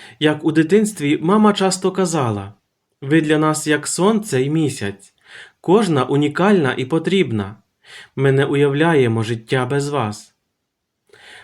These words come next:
Але що, якщо сонце — це Марія?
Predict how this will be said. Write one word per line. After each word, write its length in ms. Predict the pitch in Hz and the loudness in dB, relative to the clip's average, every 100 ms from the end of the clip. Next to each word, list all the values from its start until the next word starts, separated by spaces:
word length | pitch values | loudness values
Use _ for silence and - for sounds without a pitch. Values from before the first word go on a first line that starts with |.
| - | -6
Але 260 | 151 156 170 | 0 2 2
що, 460 | - 233 240 214 | -2 -2 2 2
якщо 420 | 156 170 170 202 196 | 2 0 0 0 2
сонце — 680 | - 247 240 - 131 120 - | 2 0 0 0 -2 -2 -2
це 160 | 175 | 0
Марія? 680 | 185 202 202 139 110 98 | 2 2 2 2 0 -2